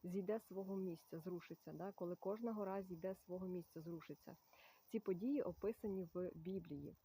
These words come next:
І, е, пастир, е, священик, да, який виконує ведення Боже, волю Божу, щоб люди спаслись,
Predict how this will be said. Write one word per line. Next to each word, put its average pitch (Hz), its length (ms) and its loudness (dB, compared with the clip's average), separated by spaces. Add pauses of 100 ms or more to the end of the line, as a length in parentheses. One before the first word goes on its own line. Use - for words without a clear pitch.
(420)
І, 185 320 6
е, 185 120 4 (880)
пастир, 214 460 0 (560)
е, 170 280 -4 (560)
священик, 190 580 2
да, 175 100 0
який 180 260 4
виконує 185 500 2
ведення 180 460 0
Боже, 160 280 -4
волю 170 300 0
Божу, 226 420 -2
щоб - 220 -4
люди 170 200 0
спаслись, - 480 -6